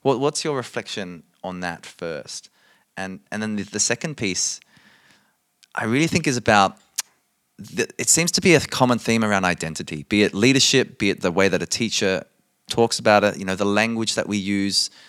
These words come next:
that's linked to identity. You're a student, you're a teacher, these are your roles. How does a school, in terms of the way that it's structured, and we'll get to this, of course, with real examples,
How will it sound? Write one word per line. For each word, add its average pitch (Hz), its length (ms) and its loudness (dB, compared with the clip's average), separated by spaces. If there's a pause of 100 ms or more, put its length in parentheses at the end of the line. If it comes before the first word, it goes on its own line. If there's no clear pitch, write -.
(120)
that's - 180 -2
linked 107 220 -2
to 104 80 2
identity. 101 360 0
You're 90 200 0
a 78 40 -4
student, 98 400 -2
you're 92 140 -2
a - 20 -2
teacher, - 420 -4
these 90 220 -4
are 95 60 -4
your 87 160 -4
roles. 95 520 -2 (880)
How 139 260 2
does 170 160 0
a 151 60 2
school, 101 760 4
in 98 160 -6
terms 104 220 -4
of 95 100 -8
the 98 80 -6
way 92 180 2
that 87 140 -2
it's - 140 -6
structured, - 340 -2
and 95 80 -2
we'll 110 80 -2
get 127 220 -4
to - 80 -10
this, 104 180 -6
of 90 80 -12
course, 87 240 -8
with - 160 -14
real 87 160 -2
examples, - 560 -6